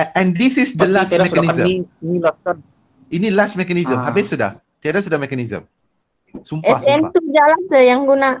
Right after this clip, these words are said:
Speaker 3: three D.
Speaker 1: S N two saja. Free radical, dia guna radical. Lepas tu carbocat, carbocat, carbocat. Benzin kan yang pelik sikit tu.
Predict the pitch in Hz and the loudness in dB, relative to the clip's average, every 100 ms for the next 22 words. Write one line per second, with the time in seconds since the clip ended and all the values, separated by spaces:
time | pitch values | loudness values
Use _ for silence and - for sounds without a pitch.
0 | - - 262 247 226 208 - _ _ _ | -10 0 2 2 -2 -4 -8 _ _ _
1 | _ _ _ - 151 170 185 185 262 247 | _ _ _ -6 -6 -2 -4 -4 -4 -4
2 | 180 113 90 - _ _ _ _ _ _ | -2 -4 -6 -10 _ _ _ _ _ _
3 | _ _ _ _ _ _ _ _ _ _ | _ _ _ _ _ _ _ _ _ _
4 | _ _ _ _ _ _ _ _ _ _ | _ _ _ _ _ _ _ _ _ _
5 | _ _ _ - 143 147 139 147 147 196 | _ _ _ -12 -6 -2 -2 -2 -4 -4
6 | 147 113 117 117 113 110 107 107 104 113 | -2 -4 -4 -4 -4 -4 -4 -6 -8 -4
7 | 135 269 _ - 101 117 117 135 127 101 | -4 -6 _ -14 -8 -8 -6 -8 -6 -6
8 | 104 127 - 110 110 120 - 107 107 123 | -6 -8 -8 -10 -8 -10 -8 -6 -6 -6
9 | 101 113 117 120 143 139 170 139 120 127 | -8 -6 -6 -6 -8 -6 -6 -6 -4 -4
10 | 110 - - 98 143 | -4 -6 -10 -6 -6